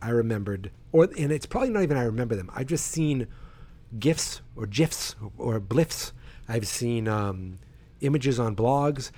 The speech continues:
It's like, I've heard the tears in the, in rain. Um, the, the, the, the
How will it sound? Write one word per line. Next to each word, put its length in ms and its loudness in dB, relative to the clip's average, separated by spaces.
It's 240 0
like, 320 0
I've 160 -2
heard 400 4
the 80 2
tears 640 -4
in 100 -2
the, 240 -4
in 240 -2
rain. 520 -6
Um, 440 -2
the, 100 -4
the, 320 -2
the, 180 -10
the 120 -10